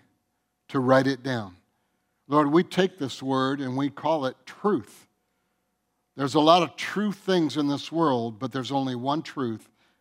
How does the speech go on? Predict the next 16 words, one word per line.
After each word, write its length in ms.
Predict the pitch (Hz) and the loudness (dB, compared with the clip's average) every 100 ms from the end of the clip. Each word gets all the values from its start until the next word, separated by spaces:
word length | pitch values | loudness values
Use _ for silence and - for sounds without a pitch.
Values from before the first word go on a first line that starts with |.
| - | -8
and 120 | 123 | -2
that 140 | 127 | -2
is 120 | 117 | -4
your 120 | 120 117 | -8 -6
word. 380 | 123 113 101 _ _ _ _ _ - | -6 -6 -8 _ _ _ _ _ -10
And 120 | 127 | -6
we 120 | 143 | -4
trust 520 | 143 - - 175 - 156 | -4 -2 0 0 -2 -2
in 140 | 135 | 0
that 260 | 139 131 123 | 2 0 -2
now. 360 | 123 113 95 _ _ _ _ - | -8 -8 -12 _ _ _ _ -2
Lord, 460 | 147 165 170 170 - | 4 6 6 4 0
I 220 | 151 160 | 4 4
come 340 | 165 - 165 160 | 2 -2 0 0
against 600 | 131 151 160 156 - - _ _ _ | 0 2 2 0 -8 -12 _ _ _
disease. 1080 | 127 135 117 151 165 190 214 - - - - | -4 -4 0 2 2 2 -2 -8 -10 -12 -16